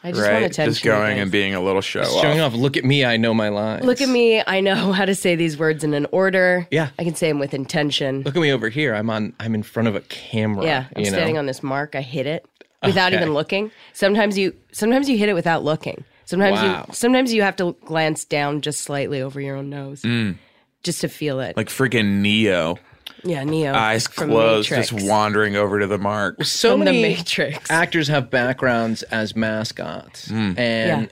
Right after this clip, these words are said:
Speaker 3: it's important because you do learn in those big mascot costumes, as we all know,
Speaker 1: Mm.
Speaker 3: we've all worked theme park circuits,
Speaker 2: Mm-hmm.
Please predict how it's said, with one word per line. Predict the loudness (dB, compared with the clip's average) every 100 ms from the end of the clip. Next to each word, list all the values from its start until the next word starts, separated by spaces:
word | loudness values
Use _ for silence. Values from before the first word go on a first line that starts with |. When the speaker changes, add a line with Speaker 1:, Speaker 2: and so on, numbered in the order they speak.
| _ _ _ -8
Speaker 3:
it's | -4 -4
important | -4 0 -2 0 -4
because | -4 -4 -4
you | -4
do | -4 -2 -2
learn | 0 0 0 -2
in | -4 -4
those | -2 -4
big | -4 -6
mascot | -6 -6 -6 -8 -8
costumes, | -10 -8 -8 -8 -8
as | -8 -6
we | -4
all | -4
know, | -4 -4 -8 -10
Speaker 1:
Mm. | -8 -6 -4
Speaker 3:
we've | -4 -2
all | -2
worked | -4 -8 -10
theme | -12
park | -10 -14 -12
circuits, | -14 -6 -4 -2
Speaker 2:
Mm-hmm. | 0